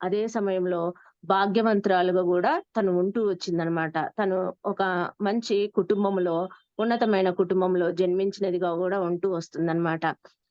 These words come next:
యాకోబు కుమా-, పన్నెండు గోత్రములలో నుంచి ఒక గోత్రంకు చెందిన, ఆ, వ్యక్తి ఈమె, ఆషేరు గోత్రికురాలన్నమాట. ఆషేరు అంటే మరి భాగ్యము అని తెలియజేయబడుతూ వస్తుంది. నిజమే, మరి ఆ యొక్క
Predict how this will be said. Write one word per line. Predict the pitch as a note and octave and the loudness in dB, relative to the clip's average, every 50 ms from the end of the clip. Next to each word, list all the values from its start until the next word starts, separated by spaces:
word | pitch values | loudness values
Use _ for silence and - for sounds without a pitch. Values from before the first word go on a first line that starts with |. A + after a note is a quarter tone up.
| _ - G3 | _ -2 0
యాకోబు | G3+ G3+ G#3+ - B3+ A#3+ G#3+ G#3+ | 0 0 2 2 2 2 2 2
కుమా-, | G3+ - G#3+ F#3+ F#3+ F#3+ F#3+ - - | 2 2 2 2 4 2 2 2 0
పన్నెండు | - A3 G#3+ A3 A#3 B3 A3+ A3 | 0 0 0 0 0 2 0 0
గోత్రములలో | F#3+ G3+ G3 G3 - G3+ F#3+ G3 G3 F#3+ F#3+ F3+ F3+ G3+ C4+ F4+ F#4 | 0 0 -2 0 -2 -2 0 0 0 0 0 0 0 -2 -2 -4 -4
నుంచి | B3 A3+ G#3 G3+ - D#4 F#4 B4 - - | -2 -4 -4 -2 -2 -4 -4 -4 -4 -4
ఒక | A#3 G#3+ A#3+ | -4 -2 -2
గోత్రంకు | G#3 F#3 A3 A3 A3+ A3+ A#3+ A#3 A3+ G#3+ G#3 F#3 | -2 0 -2 -2 0 -2 -2 -2 -2 -2 -2 -4
చెందిన, | F3+ G3+ G#3+ F#3+ G3 F#3+ G3 G3 F3+ F3 F3 F3+ _ _ _ _ _ - - | -2 -2 -2 0 0 -2 -2 -2 -2 -4 -4 -6 _ _ _ _ _ -12 -10
ఆ, | C#3 | -8
వ్యక్తి | - G#3+ A3+ G#3+ - - C4+ C4 | -4 -2 -4 -4 -4 -6 -4 -2
ఈమె, | G#3+ F#3 F3+ E3+ D3+ - _ _ - | 0 0 0 0 -2 -4 _ _ -4
ఆషేరు | G3+ G#3 G#3+ G#3+ - A#3+ A3 G#3 G3 F#3+ F3 F3+ E3 F3 F3 G3+ | -2 0 0 0 0 2 2 2 2 2 2 0 -2 0 -2 -2
గోత్రికురాలన్నమాట. | G3+ G3 F#3+ F#3+ F#3 - F#3+ E3+ D#3 D#3 D#3+ D#3 D#3+ E3 D#3+ D3+ C#3+ - D#3 D3 - - - _ _ _ _ - | -2 0 -2 -2 -2 0 0 0 0 0 0 0 0 0 0 0 -2 -2 -2 -4 -6 -6 -12 _ _ _ _ -2
ఆషేరు | G3+ G#3+ A3+ A#3 - D4 C4 B3+ B3 B3+ B3+ | 0 0 0 0 0 2 2 2 2 2 2
అంటే | A#3+ A3 G3 F#3 F3+ G3+ G3 | 2 2 2 2 2 2 2
మరి | F#3+ F3+ F3 F3 F3 F3 F3+ F#3 F#3 _ _ _ _ - | 2 2 2 2 2 0 0 -2 -4 _ _ _ _ -12
భాగ్యము | E3 F3+ F3 G3 F#3 F#3+ G3 D#3+ E3+ F#3+ F3+ F3+ F#3+ G3+ G3+ F#3 | -6 -2 0 0 2 0 0 -2 -2 0 0 0 0 0 0 0
అని | F3+ F3+ F#3 | 0 0 0
తెలియజేయబడుతూ | F#3 F#3 F3 E3 F3 F3 E3+ F#3 F3+ E3+ F3 E3+ E3+ - F3 F3 D#3+ | 0 0 0 0 -2 -2 -2 -2 -2 -2 -2 -4 -4 -4 -4 -2 -2
వస్తుంది. | D#3+ D#3+ - - D3+ D3 C#3+ C3+ B2 - - G#3+ | -2 -4 -6 -6 -6 -4 -4 -4 -6 -6 -2 0
నిజమే, | G#3 G3 F3+ G3 G#3+ G#3+ G#3 F#3+ F3+ | 0 0 2 2 2 2 4 4 4
మరి | F3+ F3+ D#3 E3 F3 F3+ F3+ F3 - - - | 4 2 2 2 2 2 2 0 -4 -4 -2
ఆ | F3 | -2
యొక్క | E3+ D#3+ E3 - F#3 F3 E3+ E3 F3 | -2 -2 0 0 0 0 0 0 -2